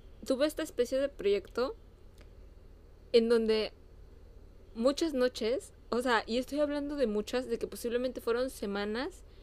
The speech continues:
y en esas noches yo me la podría pasar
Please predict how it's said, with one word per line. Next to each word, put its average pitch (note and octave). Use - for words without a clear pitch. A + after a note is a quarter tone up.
y A#3
en A3+
esas D#4+
noches A#3+
yo A3
me B3+
la C#4
podría G#3
pasar A#3